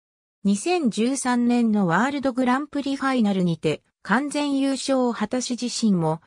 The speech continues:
大会エムブイピーとミドルブロッカー賞に輝いた。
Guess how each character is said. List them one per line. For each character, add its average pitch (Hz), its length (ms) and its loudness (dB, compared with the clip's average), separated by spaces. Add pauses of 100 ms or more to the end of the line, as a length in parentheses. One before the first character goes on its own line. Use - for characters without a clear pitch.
(140)
大 262 240 0
会 285 300 -2
エ 294 60 0
ム 294 120 0
ブ 240 120 0
イ 190 80 -2
ピ 208 220 0
ー - 20 -2
と 170 160 -2
ミ 151 160 2
ド 202 120 2
ル 277 120 2
ブ 277 140 -2
ロ 254 100 0
ッ - 120 -6
カ 269 180 0
ー 247 40 0
賞 208 240 0
に 165 160 -2
輝 185 440 -2
い 190 60 0
た。 - 280 -6